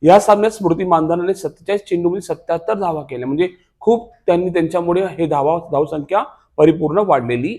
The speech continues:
आहे, ठीक आहे. पुढचा नेक्स्ट क्वेश्चन सहावा, नुकत्याच जाहीर झालेल्या वर्ल्ड हॉकी रँकिंग मध्ये भारतीय पुरुष संघाने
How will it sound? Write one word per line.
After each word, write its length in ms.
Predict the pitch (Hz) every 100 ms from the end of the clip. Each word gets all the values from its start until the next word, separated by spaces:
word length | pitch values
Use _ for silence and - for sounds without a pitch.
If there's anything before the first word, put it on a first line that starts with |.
| -
आहे, 300 | 165 - - - -
ठीक 160 | 123 208
आहे. 120 | 427 - _ _ _ -
पुढचा 360 | 277 - 151 - - _ 170
नेक्स्ट 200 | 220 -
क्वेश्चन 220 | 208 214
सहावा, 420 | 214 214 151 127 - _ -
नुकत्याच 520 | 202 196 254 254 254
जाहीर 200 | 208 202
झालेल्या 360 | 202 196 208 220
वर्ल्ड 500 | 175 156 170 202 190
हॉकी 340 | 190 - 196
रँकिंग 380 | 185 175 175 170
मध्ये 180 | 165 170
भारतीय 460 | 151 131 - 175
पुरुष 340 | 185 165 190 -
संघाने 400 | 156 139 135